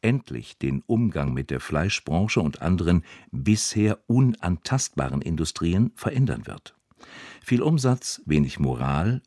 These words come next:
und hohe Umwelt- und Gesundheitskosten. Das gibt's, siehe Dieselskandal, schließlich nicht nur in der Schlachtindustrie. Es ist Zeit, dass in Wolfsburg wie in Reda-Wiedenbrück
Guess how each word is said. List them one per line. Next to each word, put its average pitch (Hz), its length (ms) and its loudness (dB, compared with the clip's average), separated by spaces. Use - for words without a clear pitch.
und - 200 -2
hohe 131 260 4
Umwelt- 92 560 2
und 78 220 -4
Gesundheitskosten. 76 960 0
Das - 260 0
gibt's, - 540 0
siehe 67 400 -2
Dieselskandal, 64 920 -2
schließlich 92 600 -2
nicht 107 360 0
nur 135 120 2
in 120 140 2
der 107 120 2
Schlachtindustrie. - 920 -6
Es - 220 -2
ist - 400 -6
Zeit, 90 320 0
dass 73 160 -2
in 73 140 0
Wolfsburg 85 600 -2
wie 139 140 2
in 101 100 4
Reda-Wiedenbrück 82 760 0